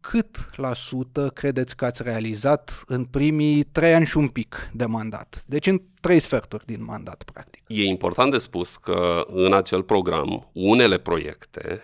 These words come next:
Speaker 1: Mhm.
Speaker 2: erau prevăzute pentru două mandate. Unele din proiectele importante erau prevăzute pentru două mandate sau pentru chiar trei mandate.
Speaker 1: Mhm. E, cred că cei mai mulți dintre, pă, oamenii care au citit, uh, și-au imaginat că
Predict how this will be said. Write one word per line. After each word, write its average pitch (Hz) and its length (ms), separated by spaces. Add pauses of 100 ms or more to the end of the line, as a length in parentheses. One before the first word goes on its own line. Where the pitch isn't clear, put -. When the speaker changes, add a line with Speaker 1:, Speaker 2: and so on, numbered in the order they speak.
Speaker 1:
Mhm. 127 360 (120)
Speaker 2:
erau 92 280
prevăzute 92 420
pentru 95 260
două 107 240
mandate. 82 580 (720)
Unele 98 380
din 98 140
proiectele 95 380
importante 98 800
erau 90 500 (220)
prevăzute 90 440
pentru 92 320
două 107 240
mandate 85 560
sau - 120
pentru 95 320
chiar 90 200
trei 101 240
mandate. 78 420
Speaker 1:
Mhm. 151 360 (220)
E, - 100
cred 180 200
că - 80
cei 170 200
mai 156 140
mulți 151 220
dintre, 135 420
pă, 127 120
oamenii 131 420
care 127 180
au 123 100
citit, 160 480
uh, 151 400
și-au 143 600
imaginat 143 920
că - 140